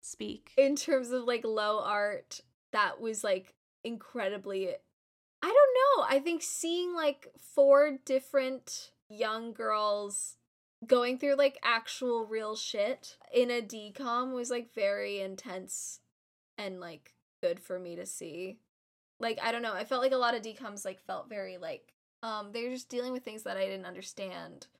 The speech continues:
Speaker 2: or, like, didn't feel on, like, a visceral level. I don't know why Cheetah Gir-, I don't know why Cheetah Girls. Maybe we'll do an episode on the Cheetah Girls.
Speaker 1: There's no you without the things you grew up with.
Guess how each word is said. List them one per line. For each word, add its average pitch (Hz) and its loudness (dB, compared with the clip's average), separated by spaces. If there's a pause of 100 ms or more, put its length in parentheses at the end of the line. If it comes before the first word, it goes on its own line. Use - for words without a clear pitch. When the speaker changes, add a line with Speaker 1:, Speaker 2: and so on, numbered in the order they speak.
(220)
Speaker 2:
or, 202 -2
like, 175 -6
didn't 180 -12
feel 185 -6
on, 180 -8
like, 175 -12
a 165 -8 (100)
visceral 208 -6
level. 220 -6
I 311 -2
don't 415 -2
know 508 2
why 330 6
Cheetah 311 -2
Gir-, 269 2
I 262 2
don't 277 2
know 294 0
why 254 2
Cheetah 220 -10
Girls. 170 -10 (420)
Maybe 247 0
we'll 262 6
do 240 -2
an 233 -6
episode 220 -8
on 196 -8
the 196 -12
Cheetah 190 -8
Girls. - -14
Speaker 1:
There's 247 4
no 247 4 (380)
you 226 0
without 202 2
the 208 -6
things 202 -2
you 202 -2
grew 196 0
up 202 2
with. - -8